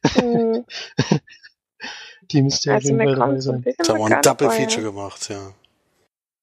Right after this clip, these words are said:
Speaker 1: Wie so ein paar, die Frau kommt mir übrigens auch bekannt vor. Wie heißt sie denn? Weißt du das?
Speaker 2: Ich kannte die nicht, die heißt Haley Bennett.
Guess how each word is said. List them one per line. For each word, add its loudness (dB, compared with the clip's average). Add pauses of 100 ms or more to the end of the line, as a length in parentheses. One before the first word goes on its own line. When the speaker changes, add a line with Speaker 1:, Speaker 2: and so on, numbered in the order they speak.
(1160)
Speaker 1:
Wie 2
so -4
ein -4
paar, 4
die -12
Frau 4
kommt -4
mir -2
übrigens -6
auch -2
bekannt -4
vor. -4 (1900)
Wie 2
heißt 0
sie 0
denn? 2 (680)
Weißt -8
du 0
das? -6 (300)
Speaker 2:
Ich -2
kannte 2
die 2
nicht, 0
die -2
heißt -2 (600)
Haley -6
Bennett. -2